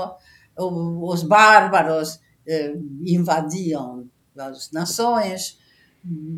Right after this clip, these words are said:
inclusive os homens se comiam uns aos outros, quando ainda eram canibais. Eu não sabia de nada, nada me doía.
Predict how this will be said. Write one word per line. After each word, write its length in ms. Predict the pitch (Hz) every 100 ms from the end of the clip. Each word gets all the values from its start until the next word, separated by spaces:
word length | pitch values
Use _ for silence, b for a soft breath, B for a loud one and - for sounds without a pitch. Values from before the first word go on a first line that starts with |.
| 156 - _ _ _
inclusive 640 | 285 370 - 330 339 359 370
os 100 | 294
homens 380 | 339 381 262 202
se 180 | - 226
comiam 760 | 254 247 302 330 165 160 208
uns 140 | 208 165
aos 240 | 147 139
outros, 640 | 196 170 - 127 127 - - _ 139 143
quando 460 | - 165 160 147 - _ -
ainda 400 | 165 185 214 170 156 165
eram 340 | 175 151 131
canibais. 840 | 131 135 123 127 170 - 170 170 - b b b b b _ _ _
Eu 200 | 320 415 427
não 100 | 415
sabia 460 | - 320 302 381
de 100 | 320
nada, 600 | 349 330 311 233 135 127 - _ _ -
nada 380 | 214 339 359 220
me 160 | 208
doía. 680 | 180 190 175 190 165 110 117